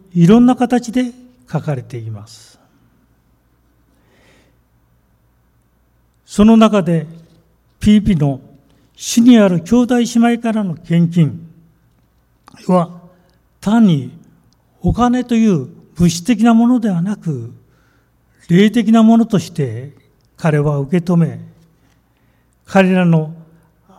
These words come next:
温かい献金と心温まる祈りは、彼に新たな勇気と力を与えたことでしょう。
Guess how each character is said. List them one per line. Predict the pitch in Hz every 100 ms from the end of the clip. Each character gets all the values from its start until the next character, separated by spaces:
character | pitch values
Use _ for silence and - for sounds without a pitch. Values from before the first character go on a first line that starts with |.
| -
温 | - 220 208 220
か | 220
い | 185 120 110 - _ _ _ _ _ _ _ _ _ _
献 | - 175 170
金 | 175 160
と | 208 190 147 - _ _ _ _ _ _ _ _ _ _
心 | - 180 233
温 | 214 240 240
ま | 226 220
る | 160 117 - _ _ _
祈 | 160 175 180
り | 156
は、 | 143 131 131 _ _ _ _ _ _
彼 | - 202 196
に | 156 135 131 - _ _ _ _ _ _
新 | 180 247
た | 240 190
な | 165
勇 | 143 196 220
気 | -
と | 160
力 | 143 - 175 165
を | 165 143
与 | 160 170
え | 170
た | 175
こ | 160
と | 185 165
で | 147
し | -
ょ |
う。 | 123